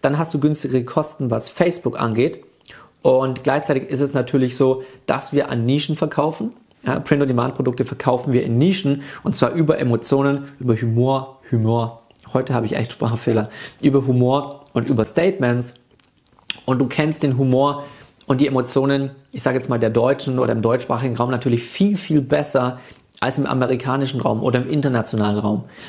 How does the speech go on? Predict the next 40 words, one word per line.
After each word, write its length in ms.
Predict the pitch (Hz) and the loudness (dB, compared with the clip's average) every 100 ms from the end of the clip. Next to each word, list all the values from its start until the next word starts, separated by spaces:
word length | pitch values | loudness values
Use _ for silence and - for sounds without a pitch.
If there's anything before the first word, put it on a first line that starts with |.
| - | 0
Dann 160 | 131 | 4
müsstest 320 | 165 175 143 | 4 2 0
du 40 | 165 | 0
in 120 | 131 | 2
jedem 280 | 143 175 156 | 4 4 2
Land 300 | 135 139 123 | 2 0 2
rausfinden, 600 | 135 160 - 131 131 123 | 2 2 0 -2 0 0
wie 60 | 127 | 2
die 60 | |
Leute 300 | 120 120 123 | 4 2 0
dort 260 | 113 110 - | 0 0 0
ticken. 380 | 123 - - - _ - | -2 -2 -12 -14 _ -6
Ja, 80 | 127 | -2
und 120 | 131 | 0
Menschen 340 | 123 147 - 135 | 2 0 0 0
sind 120 | 135 | 2
natürlich 380 | 127 - 135 123 | 0 2 0 2
nicht 160 | 123 | -4
grundverschieden, 880 | - 165 165 123 - 233 208 139 131 - - - | 0 0 2 -2 0 2 2 2 0 -6 -20 -4
aber 220 | 135 131 | -2 0
der 220 | 135 131 | 0 0
Humor 400 | 127 127 139 160 | 0 2 2 2
oder 120 | 156 123 | 0 -2
die 120 | 123 | 0
Mentalität 640 | 127 123 123 117 - 139 | 0 0 0 0 2 2
und 80 | 139 | 0
die 80 | 117 | 0
Kultur 480 | 123 117 156 156 - | 0 0 2 2 2
und 120 | 139 | 0
so 140 | 123 | 2
weiter 380 | 127 127 123 120 - - | 2 2 0 -2 -14 -10
ist 240 | - 117 - | -4 -4 0
schon 360 | 151 143 107 - | 2 2 0 0
deutlich 440 | 104 101 104 98 | 0 0 -4 -4
verschieden 460 | 107 - 113 98 - | -4 0 2 2 0
in 160 | 143 | 2
den 120 | 110 | 2
einzelnen 460 | - 107 98 110 104 | 0 -4 -2 0 2
Ländern. 360 | 104 110 - - _ - | 2 0 -4 -8 _ -4
Okay? 280 | - 117 | 2 2